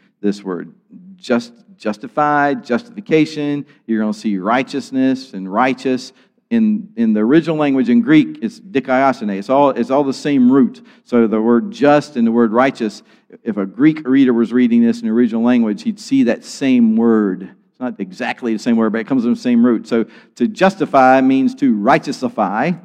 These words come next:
We don't have that word in English. I'd like to invent it. So we've been declared right. You've been declared just. You see how that works? So you've been righteousified. You've been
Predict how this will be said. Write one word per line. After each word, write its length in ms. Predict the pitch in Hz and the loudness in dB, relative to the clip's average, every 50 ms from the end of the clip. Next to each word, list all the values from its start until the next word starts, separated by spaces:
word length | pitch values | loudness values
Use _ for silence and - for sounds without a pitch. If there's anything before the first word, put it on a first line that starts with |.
| - - _ _ _ _ | -20 -20 _ _ _ _
We 120 | - 208 | -2 0
don't 160 | 196 143 120 | 0 0 0
have 220 | 135 165 180 170 139 | 2 2 2 2 2
that 140 | 143 123 117 | 2 2 4
word 200 | 123 131 131 127 | 4 4 4 4
in 100 | 120 131 | 4 4
English. 400 | 165 202 165 135 185 202 - - - _ _ _ _ _ _ - | 2 2 2 2 0 -2 -2 -6 -20 _ _ _ _ _ _ -16
I'd 140 | 98 98 | -16 -8
like 180 | 104 110 131 - - | -6 -6 -6 -6 -4
to 80 | - | -2
invent 320 | 131 120 113 185 226 214 226 | 0 2 4 2 2 2 0
it. 180 | 220 - 220 | -4 -4 -4
So 180 | - 160 151 151 | 0 2 4 4
we've 300 | 147 151 160 160 156 - | 6 4 4 2 0 -2
been 360 | 160 160 156 151 147 131 117 | -2 0 0 0 0 -2 0
declared 840 | - 151 143 - - 156 156 156 156 151 156 151 151 156 - - - _ _ | 0 -2 -2 0 -2 0 2 4 4 4 4 2 0 -4 -6 -20 -20 _ _
right. 480 | - 117 127 123 95 - _ - - _ _ _ _ _ _ _ _ _ _ _ _ _ _ _ | 0 2 2 2 0 -8 _ -20 -20 _ _ _ _ _ _ _ _ _ _ _ _ _ _ _
You've 200 | _ 123 120 107 | _ -2 -2 0
been 160 | 101 117 110 110 | 2 0 2 2
declared 640 | 110 104 - - 127 120 120 117 104 101 - - _ _ _ _ _ | 2 0 0 0 2 4 4 2 0 -2 -8 -14 _ _ _ _ _
just. 540 | - - 110 - - - - - - - _ _ | -8 -6 -6 -6 -6 -10 -20 -20 -20 -20 _ _
You 80 | - 104 | -20 -18
see 140 | 101 - 117 | -10 -6 -6
how 120 | 113 113 | -4 -2
that 100 | 110 110 | -2 0
works? 260 | 120 123 123 104 - _ - - _ | 0 0 -2 -2 -8 _ -20 -20 _
So 120 | _ - 113 | _ -4 -2
you've 400 | 107 110 113 127 127 113 104 98 | 0 2 4 2 2 2 0 0
been 200 | 127 123 107 101 | 0 0 0 -2
righteousified. 1120 | 98 95 98 110 135 147 - 135 120 - 123 - - 117 110 98 95 98 95 98 101 104 101 | -4 -4 -2 -2 -2 -2 -2 -8 -10 -10 -10 -8 -4 -4 -4 -2 -2 -4 -4 -4 -6 -8 -8
You've 240 | - 113 113 110 95 | -4 -2 -2 -2 -2
been 300 | 110 110 107 107 101 - | -4 -2 -2 -4 -4 -6